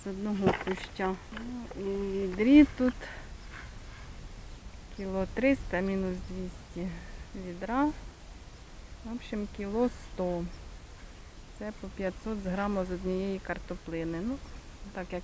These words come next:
в ідеалі, кажуть, два кілограма, то нам по, не по всій картоплі поки що далеко до цього показника. Ой, а зараз підемо ще нарвем бурячків на передачу. Да, бурячки у мене цей рік, звісно,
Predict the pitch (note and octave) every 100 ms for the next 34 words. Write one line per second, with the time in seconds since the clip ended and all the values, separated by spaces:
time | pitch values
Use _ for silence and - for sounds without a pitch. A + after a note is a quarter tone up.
0 | - F#3+ F#3+ F#3 F#3 F#3+ F#3+ F#3+ F#3 F#3
1 | F#3+ G#3 G3 G3+ C#4+ D#4+ C#4+ - G#3+ G#3+
2 | G#3 G#3 - G3+ G3 B3 A3 - F#3+ F3+
3 | G3 F#3+ B3 C4 A3+ - G3+ G#3+ - G3+
4 | F#3+ F#3 F3 E3+ - F3+ F3+ - F#3 F#3+
5 | - - - - - - G3 - G3 F#3
6 | G3 - F#3+ F#3 F3+ - - - - -
7 | - - - - - - - - C#4 C4
8 | B3+ B3 C4+ C4+ B3+ - C4+ A#3 B3 -
9 | B3 A#3+ A#3+ A#3 B3+ A#3 - - - -
10 | - - - - - - - - A#3+ B3
11 | B3+ B3 - A#3 G#3+ G#3 G3 G#3+ G#3+ G3+
12 | G3+ G3 A3+ G3+ A3+ G3+ A3 A3 G#3 -
13 | C4+ B3+ A#3+ A#3 A3+ A#3+ A#3 A3+ A3 -
14 | A3+ A3+ G#3+ A#3